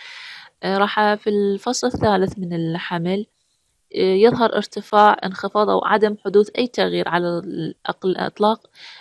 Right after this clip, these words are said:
اعتمادًا على ال-، المتغيرات الفردية، يعني، كل مرأة كل مرأة حاملة حسب ال-، المواصفات أو الخصائص الفردية مالتها، ممكن هذا الأوتبوت بالثلث الأخير من الحمل يتغير أو لا يتغير.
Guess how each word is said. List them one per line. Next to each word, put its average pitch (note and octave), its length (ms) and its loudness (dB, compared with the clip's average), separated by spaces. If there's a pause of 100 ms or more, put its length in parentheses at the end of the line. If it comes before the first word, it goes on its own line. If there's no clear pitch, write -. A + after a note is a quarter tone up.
اعتمادًا G#3+ 500 -2
على G3+ 280 0
ال-، G#3 180 0
المتغيرات G3 840 2
الفردية، F3 640 0
يعني، F3 280 -4
كل A#3 180 -8
مرأة G3 460 0 (520)
كل A#3 160 -2
مرأة A3+ 220 4
حاملة F#3 600 -2 (220)
حسب A3 360 2
ال-، G#3 180 2
المواصفات F#3 1300 0
أو F#3 280 0
الخصائص F3+ 1200 0
الفردية G#3 500 -4
مالتها، F#3 560 -2 (340)
ممكن B3 300 -6
هذا A3 260 2
الأوتبوت F#3 760 -2 (340)
بالثلث G#3 440 -4
الأخير G3 480 -2
من G3+ 160 -4
الحمل F#3+ 380 -4
يتغير F#3+ 540 0
أو F#3 100 4
لا F3+ 200 4
يتغير. E3 440 -4